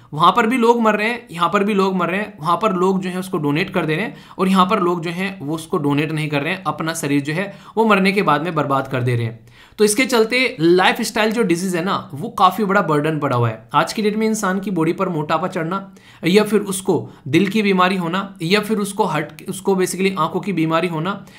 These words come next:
या फिर कोई भी ऐसी बीमारी आप लोग देखो, स्किन की बीमारी होना, बहुत सारी बीमारी ऐसी हैं जो कि आज की डेट में लाइफस्टाइल डिजीज हैं। उन्हें कहते हैं कि ब्लड, ब्लड प्रेशर इंसान का हाई रहता है,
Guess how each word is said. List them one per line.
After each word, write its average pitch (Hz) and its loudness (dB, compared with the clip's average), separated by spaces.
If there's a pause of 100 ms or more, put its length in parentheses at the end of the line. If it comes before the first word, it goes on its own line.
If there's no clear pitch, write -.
(160)
या 208 6
फिर 240 -2
कोई 233 2
भी 262 4
ऐसी 254 0
बीमारी 220 2
आप 196 0
लोग 202 0
देखो, 185 -2
स्किन 190 -4
की 190 -4
बीमारी 175 -2
होना, 190 -6 (260)
बहुत 208 -2
सारी 220 0
बीमारी 196 0
ऐसी 175 -6
हैं 202 -8
जो 143 -2
कि 175 -2
आज 143 -4
की 190 -6
डेट 156 -4
में 185 -2
लाइफस्टाइल 156 -2
डिजीज 139 -2
हैं। 120 -8 (240)
उन्हें 247 -2
कहते 254 0
हैं 247 -4
कि 208 -2
ब्लड, 185 2
ब्लड 156 -4
प्रेशर 160 -4
इंसान 160 -2
का 147 -4
हाई 143 0
रहता 143 -2
है, 127 -4